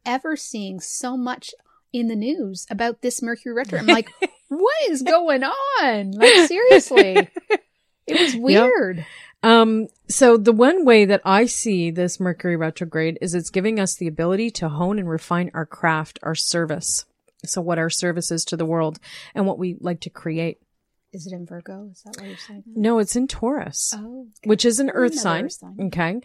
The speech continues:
Speaker 2: Taurus are known for their artisan or their creative abilities. Like they, there's some
Speaker 1: They're
Speaker 2: really
Speaker 1: passionate usually.
Speaker 2: Well, they're, they're
Speaker 1: And stubborn. <laughs>
Speaker 2: Yes.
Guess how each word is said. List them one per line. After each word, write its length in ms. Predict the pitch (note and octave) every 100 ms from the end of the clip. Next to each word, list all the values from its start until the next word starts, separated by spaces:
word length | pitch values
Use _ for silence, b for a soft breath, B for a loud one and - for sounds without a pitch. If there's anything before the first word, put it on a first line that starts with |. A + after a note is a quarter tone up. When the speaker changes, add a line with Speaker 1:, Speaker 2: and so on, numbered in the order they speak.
| B B B
Speaker 2:
Taurus 360 | - C#4 E4 -
are 60 | B3+
known 260 | G3 G3
for 320 | - F#3+ F#3
their 220 | F3 E3 -
artisan 880 | F3+ E3+ F3 F3 E3 E3 E3 F3 F#3+
or 100 | F#3
their 160 | E3 E3
creative 600 | - - F#3+ F3 E3+ E3
abilities. 560 | D#3+ D#3 D#3+ D#3 D#3+ F#3+
Like 100 | E3+
they, 280 | F3 E3+ - B B
there's 160 | A#3 A#3+
some 260 | D#4 A3
Speaker 1:
They're 100 | F3+
Speaker 2:
really 340 | F#3 F3+ F3 E3+
Speaker 1:
passionate 440 | E3 - G3+ -
usually. 400 | G3 A3 C4+ A#3+ B B -
Speaker 2:
Well, 160 | A#3+ A#3+
they're, 200 | A#3 -
they're 260 | - A3+ F#3+
Speaker 1:
And 180 | A3+ G#3+
stubborn. 400 | - F#3+ G3 F#3 _ _
<laughs> 120 | - G#3+
Speaker 2:
Yes. 640 | A3 F#3+ D#3 - -